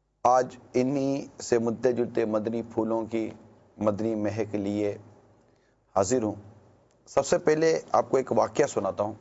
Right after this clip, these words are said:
آ، امام بہقی، یہ بھی محدث گزرے ہیں،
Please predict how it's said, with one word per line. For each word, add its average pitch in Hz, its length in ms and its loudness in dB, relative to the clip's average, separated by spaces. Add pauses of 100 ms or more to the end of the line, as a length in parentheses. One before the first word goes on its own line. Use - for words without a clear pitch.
(1400)
آ، 101 720 4 (1800)
امام 143 420 4 (800)
بہقی، 123 800 0 (800)
یہ 127 240 0
بھی 131 140 -2
محدث 117 480 -2
گزرے 107 280 -2
ہیں، - 60 -18